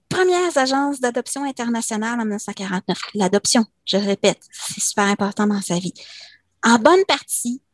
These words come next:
parce qu'elle apprend un jour que les enfants, euh, asiatiques ou métis asiatiques blancs, elle, elle est vraiment, euh, elle est pas dans les, euh, au niveau afro-américain, elle est vraiment avec les peuples asiatiques, euh, sont considérés comme inadoptables par la plupart des agences.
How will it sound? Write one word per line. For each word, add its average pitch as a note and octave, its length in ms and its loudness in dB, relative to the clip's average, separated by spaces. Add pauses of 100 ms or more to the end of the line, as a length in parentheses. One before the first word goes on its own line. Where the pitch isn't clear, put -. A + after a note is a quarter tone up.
(100)
parce - 220 -2
qu'elle A3 160 2
apprend G#3+ 200 -2
un A#3 120 0
jour C4 280 2
que A#3+ 100 -4
les G#3 220 0
enfants, A#3+ 460 0 (480)
euh, G#3 200 6
asiatiques G#3+ 640 0 (240)
ou D#4 340 6
métis A3+ 720 0 (380)
asiatiques G#3 580 -2
blancs, G3+ 240 -4 (280)
elle, B3+ 120 4
elle A#3+ 160 8
est A3+ 100 6
vraiment, A3+ 580 2
euh, A#3 80 -6
elle A3 140 -2
est A3 80 -4
pas B3+ 140 -2
dans A#3+ 120 2
les, G#3 260 -2
euh, - 840 -8
au A#3 80 6
niveau A3+ 160 8
afro-américain, A3+ 540 6
elle A#3 60 6
est A3 40 6
vraiment A3+ 280 4
avec A#3 220 0
les G3 100 -4
peuples G#3 260 -4
asiatiques, G3 480 -2 (840)
euh, G3+ 240 8
sont B3+ 180 2
considérés D4 560 4
comme C4 180 2
inadoptables C4 640 2
par A#3 140 -2
la G#3+ 80 -4
plupart A3+ 300 -2
des A3+ 160 -2
agences. F#3+ 460 -4